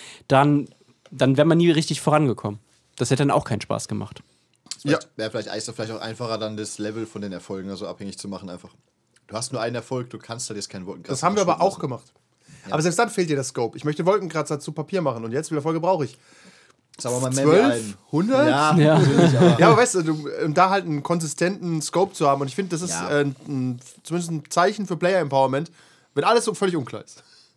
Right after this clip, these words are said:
Speaker 1: Ja.
Speaker 2: Oder, s-,
Speaker 1: Und
Speaker 2: oder zumindest ein bisschen unklar manchmal, was die Kräfte angeht. Und die Kräfte auch ein bisschen Meta sind manchmal. Also du planst irgendwas und der Spieler kann halt durch die Wand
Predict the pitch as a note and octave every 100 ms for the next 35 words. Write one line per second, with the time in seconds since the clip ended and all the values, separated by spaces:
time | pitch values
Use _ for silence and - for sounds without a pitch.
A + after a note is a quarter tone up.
0 | _ _ C3+ C3+ C3 B2 - - _ _
1 | _ _ _ _ _ - D3+ D3+ F3 E3+
2 | E3+ C#3 - - G3+ F#3 F#3+ B3 F3 D#3+
3 | C#3 C#3 B2+ B2 C3 B2+ B2+ - C3 -
4 | B2+ - A#2+ A2 A2+ - E3+ E3 E3+ F3
5 | F3 E3+ D#3+ D#3+ D#3 E3 E3+ C3+ A#2 A2+
6 | A2 G2+ G#2+ G#2 - _ _ _ _ _
7 | _ _ - C3 C3 C#3+ D#3 F3+ G3 F#3+
8 | F#3 F3+ E3+ D3+ - _ _ _ _ _
9 | _ _ - C#3 - - E3 D#3+ D#3+ D#3+
10 | D#3 C#3+ C#3+ C#3 E3